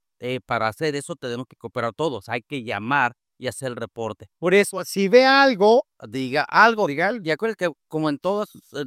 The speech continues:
Speaker 1: ocasiones, no puede mantenerse anónimo para que no se eche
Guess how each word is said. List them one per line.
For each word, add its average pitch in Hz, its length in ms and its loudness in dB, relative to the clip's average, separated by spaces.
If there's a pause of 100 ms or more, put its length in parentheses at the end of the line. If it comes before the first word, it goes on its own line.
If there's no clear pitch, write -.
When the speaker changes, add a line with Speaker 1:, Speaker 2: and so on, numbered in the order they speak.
Speaker 1:
ocasiones, 135 720 -6 (160)
no 151 320 0 (200)
puede 165 240 0
mantenerse 135 560 -4
anónimo 156 460 0
para 113 220 0
que 127 120 -6
no 131 140 -2
se - 140 -16
eche 135 240 -4